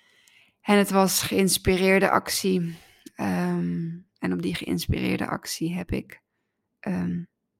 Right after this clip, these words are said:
ja, heb ik iets tegemoet, eh, gekregen. En ja, daarmee wil ik jou als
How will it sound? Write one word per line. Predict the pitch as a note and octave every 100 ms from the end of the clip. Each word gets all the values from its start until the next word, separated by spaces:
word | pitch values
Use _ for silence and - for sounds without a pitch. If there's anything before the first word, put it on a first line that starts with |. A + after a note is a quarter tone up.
| _ _ _ _ _ _ _ _
ja, | B3+ A3
heb | F#3+ G#3
ik | - -
iets | - - - - -
tegemoet, | G3+ G3 F#3+ G3+ -
eh, | D4+ - A3
gekregen. | - - - G#3 - F3+ G3 F#3+ _ - - - - - _ _ _ _ _
En | G3 F#3+ G3 G3 G3 G3+ G3+ F#3+ F3 _ _ _ _ _ _ _ _ _ _ _ _ _ _ _ _ _ - -
ja, | F#3+ F#3+ F#3+ D#3+ - _ _ _
daarmee | - F#3+ F3 F3 -
wil | E3 F3+
ik | F3
jou | F#3 F3+ E3
als | - E3+ - - -